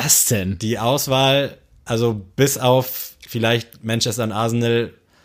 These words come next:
Speaker 2: ja, ist ja logisch, also Bayern, Real
Speaker 1: Ja, ja.
Speaker 2: Madrid und Juventus sind ja so die Zugpferde, aber Arsenal und Manchester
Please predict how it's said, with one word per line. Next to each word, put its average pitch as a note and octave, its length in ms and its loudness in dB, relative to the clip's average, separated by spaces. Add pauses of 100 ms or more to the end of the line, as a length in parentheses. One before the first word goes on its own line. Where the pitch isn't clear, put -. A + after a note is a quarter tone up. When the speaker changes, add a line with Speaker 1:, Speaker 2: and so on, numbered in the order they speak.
(200)
Speaker 2:
ja, F2 200 -4
ist F2 120 -4
ja G#2 80 0
logisch, B2+ 380 4
also G#2 180 -4
Bayern, G#2+ 360 0
Real G#2+ 200 2
Speaker 1:
Ja, G#2 60 4
ja. G#2 60 4
Speaker 2:
Madrid G#2 180 0
und G#2 100 0
Juventus G#2+ 480 0
sind A2 140 0
ja A2+ 100 2
so A2 80 0
die G#2+ 100 -2
Zugpferde, A#2+ 540 -2
aber G#2 320 -2 (380)
Arsenal A2+ 480 2
und G#2+ 200 0
Manchester G#2+ 880 -2